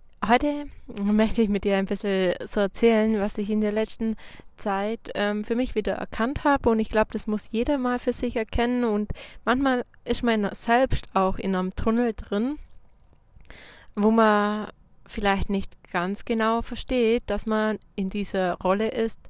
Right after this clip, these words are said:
in der man eigentlich gar nicht sein möchte. Ja, und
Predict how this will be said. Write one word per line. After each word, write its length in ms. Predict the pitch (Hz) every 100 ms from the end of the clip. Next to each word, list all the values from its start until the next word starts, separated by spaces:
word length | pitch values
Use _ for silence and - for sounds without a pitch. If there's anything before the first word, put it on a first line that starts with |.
| - - - - - - - - -
in 100 | 214
der 160 | 208 196
man 140 | 202
eigentlich 260 | - 196 -
gar 140 | 185
nicht 180 | 185 -
sein 320 | - 208 185
möchte. 460 | - - - - 214 - - - - - - - - -
Ja, 340 | 185 175 190 202
und 680 | - 196 190 190 190 -